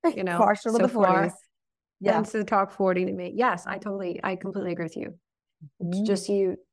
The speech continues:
Speaker 2: you, you find more joy in the everyday things, and then you're more comfortable with who you are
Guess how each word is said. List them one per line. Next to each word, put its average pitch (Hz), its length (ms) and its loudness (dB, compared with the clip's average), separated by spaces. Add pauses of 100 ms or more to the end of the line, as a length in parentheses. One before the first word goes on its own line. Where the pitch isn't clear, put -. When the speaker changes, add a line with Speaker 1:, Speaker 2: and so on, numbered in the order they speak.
(120)
Speaker 2:
you, 185 600 -4 (1080)
you 208 180 -2
find 196 420 2
more 185 220 0
joy 180 400 2
in 175 120 2
the - 140 -2
everyday 180 440 -2
things, 175 640 -6
and 180 200 -6
then 175 140 -4
you're 175 160 -4
more 170 160 -2
comfortable 185 640 -6
with - 180 -6
who 185 240 -2
you 202 180 -4
are - 380 -2